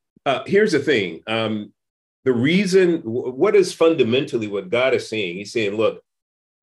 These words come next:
as men, you know, go out or they are not around, they're not present, it's very important that if we want to keep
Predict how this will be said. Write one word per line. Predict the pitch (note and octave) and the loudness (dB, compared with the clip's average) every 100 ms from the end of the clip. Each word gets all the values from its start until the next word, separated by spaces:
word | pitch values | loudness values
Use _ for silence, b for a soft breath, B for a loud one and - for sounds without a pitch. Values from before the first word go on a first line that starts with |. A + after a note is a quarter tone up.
| _ _ _ _ _ _ _ - | _ _ _ _ _ _ _ 0
as | C#3 E3+ F#3 F3+ C3 | 4 6 6 4 0
men, | C3+ E3 E3 E3 D3+ A#2 A#2 _ _ | 2 4 4 4 -2 -10 -18 _ _
you | B2 | -4
know, | A2 G#2+ G#2 G#2 _ _ _ _ _ | -2 -2 -6 -14 _ _ _ _ _
go | C3 C3+ | 0 2
out | C3+ B2+ C3 C#3+ G2 | 4 4 2 2 -2
or | F#2 F#2 | -6 -4
they | G2 | -4
are | G2 F2+ | -4 -4
not | A2 C3 | -2 -2
around, | A#2+ G#2 A2+ C3 F#2+ D2+ - | -4 -2 0 0 -2 -8 -18
they're | F2 | -12
not | F#2 A2+ A#2 | -6 -6 -6
present, | - C3 A#2+ G2+ F#2+ | -2 0 2 0 -6
it's | F2+ | -8
very | F#2 F2+ C3 E3+ E3+ | -6 2 4 4 2
important | D3 C3+ C#3 A2 F2+ E2+ | 0 0 0 0 -4 -6
that | G2 F#2+ | -4 -2
if | A2+ | -2
we | C#3 | -4
want | C3+ D3 D#3 - | -4 -2 -2 -6
to | - | -14
keep | - - F3 - | -14 -12 -10 -12